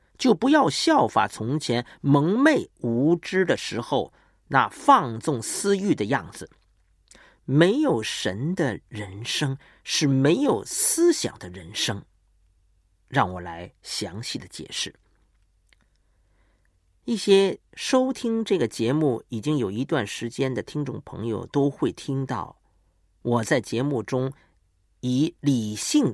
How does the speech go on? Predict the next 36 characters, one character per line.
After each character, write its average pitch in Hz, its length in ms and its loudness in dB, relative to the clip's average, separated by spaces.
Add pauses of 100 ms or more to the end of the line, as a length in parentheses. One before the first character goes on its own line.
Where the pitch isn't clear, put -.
讨 90 300 -4
论 123 260 0
为 240 180 0
什 107 220 -6
么 110 100 -2
基 131 220 -4
督 131 160 -4
徒 98 560 -6 (320)
相 196 400 -2
信 107 400 -6
基 131 220 -4
督 120 120 -2
信 92 340 -8
仰。 - 140 -12 (1200)
我 156 160 8
们 165 180 4
怎 107 180 -2
么 107 100 -6
知 311 280 2
道 202 240 2
基 - 260 -6
督 180 140 4
信 175 320 -2
仰 92 260 -6 (120)
是 - 320 -6
真 208 200 -2
的 202 120 -4
呢？ 165 160 -4 (1500)
人 139 160 2
们 156 140 4
似 151 200 -4
乎 123 160 -2
很 131 280 -4
有 147 120 -2
兴 - 300 -6
趣， - 240 -12